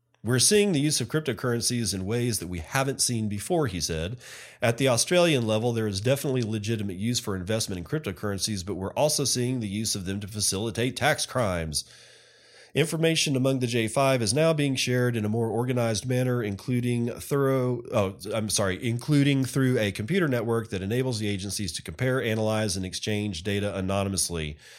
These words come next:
And that'll do it for that article. Uh, it's just painful to read some of this shit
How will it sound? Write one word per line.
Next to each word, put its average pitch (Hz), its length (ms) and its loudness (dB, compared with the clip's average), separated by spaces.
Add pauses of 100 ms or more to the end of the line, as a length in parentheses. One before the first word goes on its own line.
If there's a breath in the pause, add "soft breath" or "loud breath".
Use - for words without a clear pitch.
(400 loud breath)
And 95 680 0
that'll 101 200 0
do 101 160 0
it 87 80 -8
for 95 80 -6
that 98 180 2
article. 95 600 -2
Uh, 92 420 -2 (580)
it's 131 200 0
just 151 240 -2
painful 139 380 0
to 127 100 -2
read 110 300 -4
some 98 160 -2
of 92 60 -4
this 92 140 -2
shit 95 440 -2